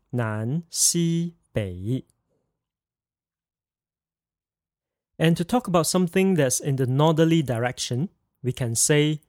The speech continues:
北边. 北边. And from what we learned in the last lesson, can you say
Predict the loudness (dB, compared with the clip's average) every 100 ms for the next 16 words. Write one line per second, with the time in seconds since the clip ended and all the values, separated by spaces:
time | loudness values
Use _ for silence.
0 | _ _ _ -2 -2 -6 -12 -2 2 2
1 | 2 0 -4 -10 _ _ _ _ _ _
2 | _ _ _ _ _ _ _ _ _ _
3 | _ 0 0 0 -8 -10 -2 2 2 2
4 | 0 -4 -10 _ _ _ _ _ _ _
5 | _ _ _ _ _ _ _ _ _ _
6 | _ _ _ _ _ _ _ -2 0 2
7 | 2 2 4 4 4 4 6 6 4 2
8 | 2 4 2 2 0 0 0 0 -4 _
9 | _ _ -4 0 2 2 2 2 2 0